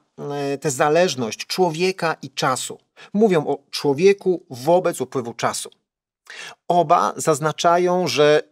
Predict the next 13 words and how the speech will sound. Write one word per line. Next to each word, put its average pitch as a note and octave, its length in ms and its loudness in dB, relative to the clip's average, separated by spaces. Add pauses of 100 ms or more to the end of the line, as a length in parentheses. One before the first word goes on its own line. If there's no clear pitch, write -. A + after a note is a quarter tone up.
czas F#3 560 -2 (340)
jest, D3 360 -4
y, C#3 340 2
dla C#3 340 2
człowieka D#3 640 -2
czymś, G#3 300 -2
co D#3+ 160 2
w C3 100 -8
różnych F#3 480 -2
momentach E3+ 840 0
różnie G3 420 -2
jest F#3 140 -4
liczone. C#3 480 -2